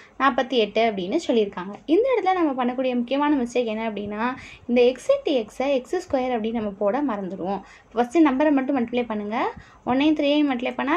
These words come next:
த்ரீன்னு கிடைக்கும். x into x நம்மளுக்கு எக்ஸ் ஸ்கொயர் அப்படிங்கிறது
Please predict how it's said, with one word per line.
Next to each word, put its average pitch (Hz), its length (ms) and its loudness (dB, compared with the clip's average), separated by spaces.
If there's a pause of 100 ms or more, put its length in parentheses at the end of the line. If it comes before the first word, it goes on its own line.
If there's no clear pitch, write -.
(140)
த்ரீன்னு 247 340 0
கிடைக்கும். 233 360 -4 (440)
x - 160 -12
into 392 160 2 (100)
x - 200 -8
நம்மளுக்கு 233 360 -2 (240)
எக்ஸ் 240 200 -2 (120)
ஸ்கொயர் 254 460 0
அப்படிங்கிறது 208 480 -4